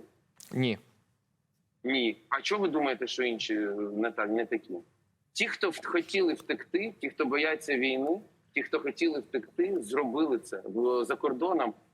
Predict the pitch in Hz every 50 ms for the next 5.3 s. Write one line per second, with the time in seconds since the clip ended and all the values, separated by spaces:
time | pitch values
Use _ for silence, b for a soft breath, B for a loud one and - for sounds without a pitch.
0 | _ - - - - 180 180 160 - 135 127 110 - 160 - - 120 104 - 117
1 | 107 - 123 131 131 113 - 117 113 - - 117 113 110 110 110 107 - - -
2 | 131 113 101 139 123 120 127 131 131 123 - 123 135 143 147 143 131 127 123 _
3 | _ _ _ _ _ - 117 120 110 107 120 113 110 104 98 - - 131 139 156
4 | 147 139 - - 185 - - 190 170 - 113 165 - 160 151 - 156 131 - 143
5 | 131 120 127 117 -